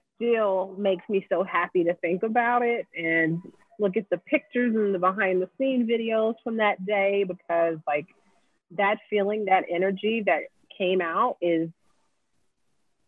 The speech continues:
the background, what came out in the pictures. Um, the photographer, how did I find the photographer? I don't know.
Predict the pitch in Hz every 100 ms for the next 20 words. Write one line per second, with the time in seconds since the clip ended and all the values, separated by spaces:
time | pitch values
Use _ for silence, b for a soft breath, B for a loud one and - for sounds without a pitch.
0 | B _ 190 170 185 202 - 208 233 220
1 | 214 170 - - 160 151 131 98 85 -
2 | - - - - - 175 _ _ _ -
3 | 151 131 104 - 117 180 - _ - -
4 | b b b b _ 185 - 165 - -
5 | 170 214 226 233 - 226 226 226 233 -
6 | - 285 269 165 143 - 135 139 139 143
7 | - - - 135 143 127 - - 117 -
8 | - 240 175 120 135 139 151 147